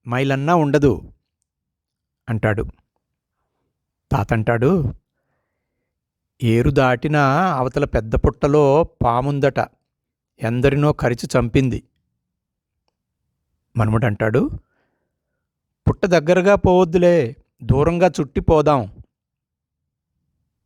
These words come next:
మసళ్ళంటే భయం లేని మనుమడికి పామంటే భయం. అంచేత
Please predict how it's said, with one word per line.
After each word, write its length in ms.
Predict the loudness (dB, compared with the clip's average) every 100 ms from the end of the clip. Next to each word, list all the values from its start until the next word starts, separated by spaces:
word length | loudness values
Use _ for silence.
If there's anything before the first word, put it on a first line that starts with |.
| _ -4
మసళ్ళంటే 600 | -2 0 -2 -2 -2 0
భయం 300 | 0 0 0
లేని 180 | -2
మనుమడికి 720 | -2 -2 -2 -2 -4 -6 -6 -10 _ _ _ _ _ _ -2
పామంటే 400 | 0 -2 -2 -2
భయం. 340 | 0 -2 -4 -12 -20 _ _ _ _ _ _ _ _ _ _ -4
అంచేత 640 | -2 0 -2 0 0 0